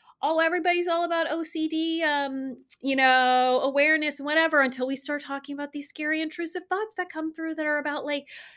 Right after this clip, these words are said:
you know, people can have thoughts of, of violence and this and that and things they would never do in their own life, and that, like, the thought that it popped in is, like,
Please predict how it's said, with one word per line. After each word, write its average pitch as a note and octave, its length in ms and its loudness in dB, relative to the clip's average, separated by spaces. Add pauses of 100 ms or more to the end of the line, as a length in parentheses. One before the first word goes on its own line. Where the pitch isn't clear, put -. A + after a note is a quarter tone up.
(280)
you B3 60 -4
know, A#3+ 100 0
people B3+ 300 -8
can C4 100 -10
have C4 140 -8
thoughts C4+ 220 -10
of, C#4+ 220 -2
of C4+ 220 0
violence B3 680 2
and A3+ 220 -2
this C#4+ 180 -4
and D#4 100 0
that E4 140 -2
and B3+ 120 -4
things F4 240 0
they F#4+ 120 2
would D#4 220 0
never B3+ 600 4
do A#3 260 -2
in B3 100 4
their A3+ 140 0
own A3+ 180 0
life, G#3 340 2
and G#3+ 100 -2
that, G#3 120 -2
like, G3+ 220 -4
the A3 80 4
thought A3+ 400 2 (100)
that G#3+ 160 0
it G#3+ 80 -4
popped A3+ 340 0
in G#3+ 200 2
is, G#3+ 240 -2
like, G3+ 180 -2